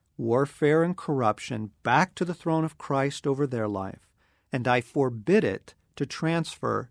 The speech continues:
to me. In Jesus' name, I allow only the love of God, the Spirit of God, and the kingdom of God between us. In Jesus' mighty name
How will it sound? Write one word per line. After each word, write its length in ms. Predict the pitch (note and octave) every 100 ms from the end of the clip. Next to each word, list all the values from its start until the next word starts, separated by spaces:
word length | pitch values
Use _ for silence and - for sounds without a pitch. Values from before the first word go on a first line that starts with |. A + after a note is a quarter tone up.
| -
to 140 | -
me. 400 | C#3+ E3+ C#3 - _ _ _ _ _ -
In 340 | D3 A#2+ C3
Jesus' 580 | B2+ A#2 G#2+ - A2+ -
name, 300 | C#3 D3+ C3+ _ _ _ _ _ _
I 120 | B2 A#2+
allow 460 | A2 A2 G#2+ - -
only 260 | C#3+ D3+ F3+
the 100 | D#3+
love 220 | C#3+ C3
of 180 | B2 -
God, 460 | A#2 G2+ F#2 - _ _ _ _ _
the 80 | B2+
Spirit 640 | - - - D3+ D3 C3+
of 180 | G#2 -
God, 360 | - G2+ F#2 - _ _ _ -
and 160 | B2
the 60 | A2+
kingdom 540 | - - F#3 F#3 D#3+
of 160 | A#2 G#2
God 380 | G#2+ G2 G2 G#2
between 480 | A2 - B2+ A#2 F#2
us. 380 | - - - _ _ _ _ C#3
In 220 | A#2+ G#2
Jesus' 680 | - C#3 D#3 D#3+ E3+ -
mighty 800 | C3+ A#2+ B2+ C#3 D#3+ F3 - D#3+
name 380 | C#3 A2+ -